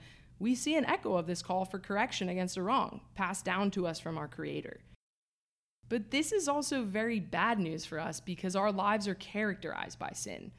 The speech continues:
those departures from good that he cannot ignore or take part in. Colossians one twenty-one defines those who do not trust Christ as, quote,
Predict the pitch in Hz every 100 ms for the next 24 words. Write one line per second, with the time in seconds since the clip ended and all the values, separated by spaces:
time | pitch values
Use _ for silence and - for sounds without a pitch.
0 | - - - - 185 185 190 - 208 208
1 | 185 - 160 156 156 151 165 156 - 170
2 | 170 - 151 160 156 151 151 - - -
3 | 170 170 - - - - - - - -
4 | - - - 247 294 311 247 190 202 220
5 | 214 208 185 180 185 175 - 185 190 185
6 | 190 190 190 185 147 208 247 220 - -
7 | 160 - 165 160 165 - 165 160 - 190
8 | 175